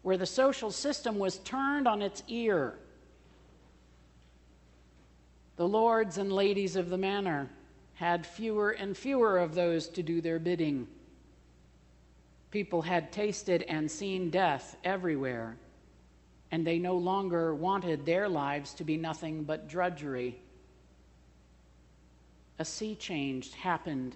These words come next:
in the world. As happens, though, revolutions did not happen <coughs> without bloodletting. There were wars.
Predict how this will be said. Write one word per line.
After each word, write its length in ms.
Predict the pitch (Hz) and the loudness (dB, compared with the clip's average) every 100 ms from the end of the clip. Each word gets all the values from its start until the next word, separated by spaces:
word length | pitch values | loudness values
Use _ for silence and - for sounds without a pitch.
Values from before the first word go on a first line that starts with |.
| - | -8
in 80 | 143 | -6
the 80 | 139 | -4
world. 640 | 156 156 143 123 117 117 - - - - - - - - - - - - - - | -2 -2 -2 -4 -8 -12 -20 -20 -20 -20 -20 -20 -20 -20 -20 -20 -20 -20 -12 -2
As 460 | 175 196 190 175 - | 0 2 0 -4 -8
happens, 640 | - 220 196 185 165 156 | 0 0 0 -4 -4 -4
though, 320 | 170 160 185 | -2 0 0
revolutions 720 | 180 170 170 170 165 185 165 | 2 2 2 0 -2 -4 -6
did 160 | - 160 | -4 -2
not 260 | 170 165 - | -2 -2 -2
happen 500 | 196 208 202 170 165 190 - | 0 0 0 -2 -2 -4 -6
<coughs> 100 | - | -4
without 380 | 165 160 165 - - | 0 0 0 -4 -8
bloodletting. 680 | 175 185 175 139 127 120 120 - - - - - - - - - - | 0 0 2 0 0 -6 -10 -14 -20 -20 -20 -20 -20 -20 -20 -14 -6
There 140 | 190 | -4
were 200 | 185 202 | -2 -2
wars. 840 | 190 180 202 170 135 123 123 - | -2 0 2 2 0 -2 -6 -10